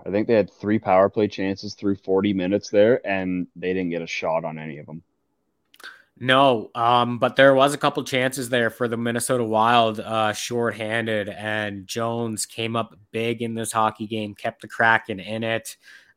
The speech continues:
Speaker 2: Um, it would, you know, obviously get to that final frame in the third period, and that's kinda when the, the play really picked up, and we've seen some desperate play from the Kraken in this hockey game.
Speaker 1: Yeah, I mean, once you s-,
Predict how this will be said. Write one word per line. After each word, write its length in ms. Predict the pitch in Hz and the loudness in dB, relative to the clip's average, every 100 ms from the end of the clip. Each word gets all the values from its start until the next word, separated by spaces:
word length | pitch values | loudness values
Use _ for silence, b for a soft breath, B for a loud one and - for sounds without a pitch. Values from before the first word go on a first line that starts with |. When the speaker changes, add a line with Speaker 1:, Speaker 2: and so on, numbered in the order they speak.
| - | -10
Speaker 2:
Um, 380 | 113 117 117 107 | 0 2 2 -2
it 120 | 120 | -6
would, 160 | 120 123 _ _ _ | -4 -6 _ _ _
you 140 | 107 | -6
know, 80 | 123 | -2
obviously 420 | 117 139 139 151 | 2 2 0 -2
get 260 | 135 139 139 | 2 4 4
to 100 | 139 | 2
that 300 | 131 113 - | 2 2 0
final 380 | 131 123 123 120 | 2 4 4 -2
frame 420 | - 120 131 131 | -4 -2 -2 -2
in 80 | 123 | -4
the 100 | 117 | -6
third 360 | - 120 120 | -2 -2 -2
period, 480 | - 120 127 127 117 b b b | -4 0 4 4 0 b b b
and 160 | 131 131 | -4 0
that's 240 | 127 151 | 4 2
kinda 280 | - 165 170 | 2 0 2
when 260 | 180 156 147 | 4 4 2
the, 180 | 139 - _ | -2 -4 _
the 140 | 139 139 | -4 -4
play 300 | - 131 131 | 0 0 2
really 260 | 131 131 | 2 0
picked 340 | 123 131 127 - | 0 -4 -4 0
up, 260 | 120 127 104 | 0 0 -2
and 340 | 120 120 117 | -4 -4 -4
we've 120 | 117 - | -4 -4
seen 240 | 127 127 | -4 -4
some 200 | 135 123 | -4 -4
desperate 540 | 123 117 117 - 113 | 0 0 0 -2 -4
play 300 | - 113 110 | -4 -4 -4
from 400 | 113 117 110 107 | -4 -6 -6 -6
the 80 | 104 | -8
Kraken 520 | - 113 104 - 113 | -6 -6 -4 -6 -8
in 120 | 92 98 | -10 -14
this 160 | 98 | -10
hockey 280 | 101 101 110 | -8 -8 -10
game. 220 | 104 90 _ _ _ _ _ _ _ _ _ _ - | -14 -16 _ _ _ _ _ _ _ _ _ _ 4
Speaker 1:
Yeah, 160 | 107 | 8
I 60 | 107 | 8
mean, 140 | 107 | 6
once 220 | 110 123 135 | 4 2 -2
you 40 | |
s-, 180 | 123 | -6